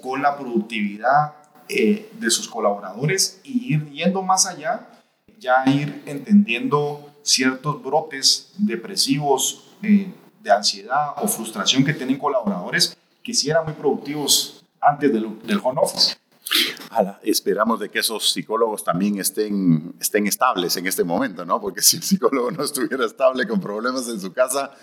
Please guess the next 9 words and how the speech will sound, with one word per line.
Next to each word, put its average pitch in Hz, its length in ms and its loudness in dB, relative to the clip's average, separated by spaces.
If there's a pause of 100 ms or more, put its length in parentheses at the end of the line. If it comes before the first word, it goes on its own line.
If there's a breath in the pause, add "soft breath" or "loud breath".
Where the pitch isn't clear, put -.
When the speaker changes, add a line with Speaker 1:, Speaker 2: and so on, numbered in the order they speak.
(400 soft breath)
Speaker 2:
pues 85 140 4
se 92 80 4
vuelve 104 240 -2
un 104 60 -6
desmadre 104 500 0
la 90 140 -8
cosa. 101 340 -6 (680 soft breath)
Max, - 440 4
em, 113 720 2